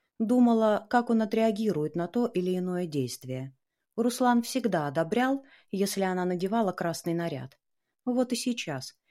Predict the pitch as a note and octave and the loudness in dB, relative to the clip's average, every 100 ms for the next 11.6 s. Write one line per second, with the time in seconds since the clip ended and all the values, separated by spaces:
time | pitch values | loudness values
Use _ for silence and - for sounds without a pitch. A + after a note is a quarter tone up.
0 | _ - G3 F3+ C#3+ - E3 D#3+ F3+ - | _ -4 -2 0 -2 0 -2 -2 -4 -4
1 | C4 C4+ F3 F3+ F3 G3 - G#3 F3+ D3+ | -2 0 -2 -2 -4 -4 -2 -2 -2 -4
2 | D3 D3+ D3 D#3 C#3 B2+ - _ _ _ | -2 -4 -4 -6 -4 -6 -8 _ _ _
3 | _ _ - G3+ A3+ A3+ G#3+ G3 G#3 G3+ | _ _ -4 2 4 6 6 4 0 0
4 | G3+ G3 F#3+ G#3+ A#2+ - _ _ D3 C#3 | -2 -4 -4 -4 -6 -12 _ _ -6 -4
5 | C#3 C#3 D#3 C#3 A#2+ A#2+ _ _ _ _ | -6 -4 -4 -4 -6 -10 _ _ _ _
6 | _ _ - C4+ C4+ B3+ A#3+ A3+ A#3 C4+ | _ _ -4 2 4 6 4 2 2 0
7 | A#3+ F3 F#3 F3+ F#3 F3+ D#3+ E3 E3+ D#3+ | 0 0 0 0 0 -2 0 -2 -2 -4
8 | D#3+ E3+ E3+ D3+ A#2+ - _ _ _ _ | -8 -6 -6 -4 -6 -8 _ _ _ _
9 | _ _ A3 B3 C4+ G#3 G#3 A3+ - A3 | _ _ 0 4 6 6 4 2 0 -6
10 | G3+ A3+ G#3+ D3+ C3+ C#3 C#3+ D#3 D3+ - | 2 4 4 0 -2 -6 -2 -2 -2 -6
11 | D3+ D#3 E3 A#3 A3 B2+ | -4 -2 -2 -2 -4 -8